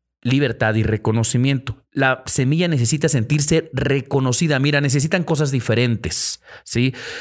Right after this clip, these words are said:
Necesitan co-, a, a una mujer, una energía femenina, tú le, tú le hablas y tú, ¿y qué necesita? Mujeres, están ahí. Ustedes escríbanme, ¿qué necesitan, qué necesitan sentir? ¿Qué necesitan para, para poder sentirse plenas en esa relación?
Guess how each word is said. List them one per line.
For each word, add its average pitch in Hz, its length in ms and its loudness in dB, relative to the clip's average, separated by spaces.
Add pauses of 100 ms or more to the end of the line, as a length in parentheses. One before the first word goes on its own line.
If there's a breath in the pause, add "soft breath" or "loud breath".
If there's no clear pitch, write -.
(760 loud breath)
Necesitan 139 500 2
co-, - 180 -2
a, 139 60 2
a 151 180 0
una 196 160 2
mujer, 151 440 0 (240 loud breath)
una 170 200 0
energía 156 240 0
femenina, 147 520 0
tú 143 100 0
le, 143 120 2
tú - 260 -4
le 131 120 2
hablas 127 380 2
y 127 60 0
tú, 143 320 -2
¿y 117 260 -2
qué 170 140 -2
necesita? 147 380 0
Mujeres, 123 340 0
están 147 200 0
ahí. 113 300 -2 (160)
Ustedes 165 260 0
escríbanme, 127 600 0
¿qué 202 160 2
necesitan, 196 1040 0 (240 loud breath)
qué 202 100 -4
necesitan 175 520 0
sentir? 110 600 0
¿Qué 175 100 2
necesitan 160 560 0 (540 loud breath)
para, 135 280 0
para 131 240 2
poder 139 240 2
sentirse 180 460 0
plenas 170 500 0
en 120 80 0
esa 117 180 2
relación? 95 640 0